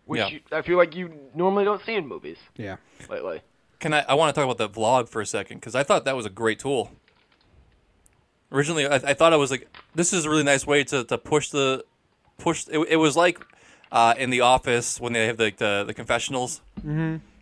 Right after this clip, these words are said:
Speaker 1: Mm-hmm.
Speaker 2: It was a good way to push her, like, little self-story beyond, and I loved how, like, you could just track the, the, the views, like, at the bottom,
Speaker 1: Yeah.
Speaker 2: and the, the last comments. It was, like, it was very interactive, and
Speaker 3: The
Speaker 2: I liked
Speaker 3: comments
Speaker 2: that a
Speaker 3: were
Speaker 2: lot.
Speaker 3: good 'cause they were putting things like, they were like, "Okay, now as an audience," like, some of the comments were like, "The husband did it right away."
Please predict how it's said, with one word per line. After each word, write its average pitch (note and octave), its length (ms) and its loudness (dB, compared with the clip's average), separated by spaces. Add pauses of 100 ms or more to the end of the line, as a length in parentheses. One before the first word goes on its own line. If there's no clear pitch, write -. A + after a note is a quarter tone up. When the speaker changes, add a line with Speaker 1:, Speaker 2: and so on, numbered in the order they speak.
Speaker 1:
Mm-hmm. E3+ 200 -2
Speaker 2:
It D3+ 100 8
was D3+ 160 2
a C#3+ 40 0
good E3 100 8
way E3 120 8
to D3 60 2
push D#3 220 0
her, D3+ 140 2
like, C3 140 -2
little B2 200 0
self-story A#2+ 540 -2
beyond, B2 380 -2
and B2 220 -4
I A2+ 120 -2
loved B2 300 0
how, B2+ 240 4
like, A#2 200 -8
you B2 80 -2
could A#2 140 -6
just A#2 160 -6
track B2+ 320 2
the, A2+ 120 -8
the, G#2+ 300 0
the A2 140 -4
views, C#3+ 380 -2 (520)
like, A#2+ 80 -6
at A2+ 80 -6
the A2+ 60 -12
bottom, C3+ 400 2
Speaker 1:
Yeah. C3+ 200 -2 (140)
Speaker 2:
and C3 180 6
the, A#2+ 120 6
the A#2 120 0
last A#2+ 280 6
comments. D3 560 4
It B2+ 80 -4
was, A#2+ 140 -2
like, A2+ 180 -2 (180)
it C#3 80 -4
was B2+ 80 -2
very D#3 220 4
interactive, B2+ 440 2
and A#2 80 -6
Speaker 3:
The A2+ 40 0
Speaker 2:
I A2+ 40 0
liked A2+ 40 2
Speaker 3:
comments G3 320 6
Speaker 2:
that G#3 60 2
a - 20 4
Speaker 3:
were - 40 4
Speaker 2:
lot. G#2 60 2
Speaker 3:
good E3 220 6
'cause C3 120 -2
they C3+ 80 0
were C3 120 -2
putting C#3 260 -2
things B2+ 420 -4
like, B2+ 240 -4 (320)
they C#3+ 80 2
were C#3+ 60 4
like, B2+ 340 -4
"Okay, C#3 500 0
now C#3+ 380 4
as B2+ 120 2
an C3 60 -4
audience," C#3 480 2
like, B2+ 120 -4
some D#3+ 120 2
of D3+ 60 4
the C#3+ 40 2
comments C#3 360 0
were D3 80 2
like, B2+ 100 0
"The C3+ 80 0
husband C3+ 380 8
did A#2 120 -2
it G2+ 140 -12
right B2 220 -2
away." A#2+ 340 0